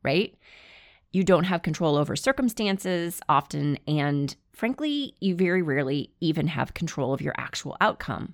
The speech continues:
no matter what you put into it. And it's important to note that something will happen this year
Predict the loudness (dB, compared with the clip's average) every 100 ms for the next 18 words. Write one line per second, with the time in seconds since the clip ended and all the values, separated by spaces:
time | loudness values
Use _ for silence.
0 | -4 0 2 6 4 2 -2 -2 0 0
1 | 2 4 4 2 -4 -6 _ _ -20 -20
2 | -20 -20 -20 -20 _ _ _ _ _ _
3 | 0 2 0 0 0 2 2 0 -4 -4
4 | -2 0 0 -4 -8 -18 -18 _ _ _
5 | _ _ _ _ _ -4 0 0 0 _
6 | _ _ _ -12 -2 0 2 2 2 4
7 | 6 6 4 0 -4 -4 -6 -6 -8 -10
8 | -8 -8